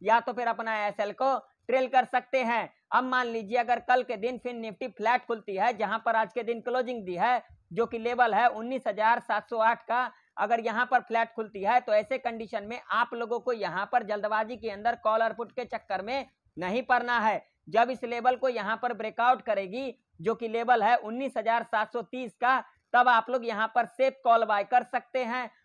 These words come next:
और ये दो टारगेट के लिए जा सकते हैं। अब जो हमारा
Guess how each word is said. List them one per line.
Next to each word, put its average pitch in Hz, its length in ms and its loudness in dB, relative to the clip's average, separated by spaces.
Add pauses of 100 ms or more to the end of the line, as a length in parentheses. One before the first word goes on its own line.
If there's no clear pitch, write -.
(100)
और 202 120 0
ये 226 140 0
दो 247 180 4
टारगेट 233 460 2
के 220 100 -4
लिए 220 300 4 (300)
जा 214 200 4
सकते 262 380 -2
हैं। 214 240 -2 (240)
अब 240 180 4
जो 262 140 2
हमारा 226 520 2